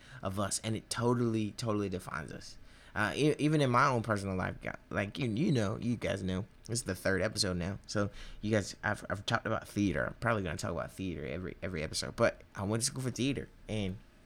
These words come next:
man, there is this,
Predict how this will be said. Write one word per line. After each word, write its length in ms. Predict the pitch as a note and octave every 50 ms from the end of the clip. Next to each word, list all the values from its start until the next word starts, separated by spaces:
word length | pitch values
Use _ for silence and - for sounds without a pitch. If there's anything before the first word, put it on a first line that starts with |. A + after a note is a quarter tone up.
| - - - - - - - - - - - - - - - - - -
man, 460 | A#2 A#2+ B2+ B2 B2 A#2+ A#2+ A#2 A2+
there 240 | A#2+ A#2+ A#2+ A#2 -
is 280 | - A2+ A2 G#2+ G2+ G#2
this, 480 | G#2 A2 G#2 G2+ G2 F#2 - - -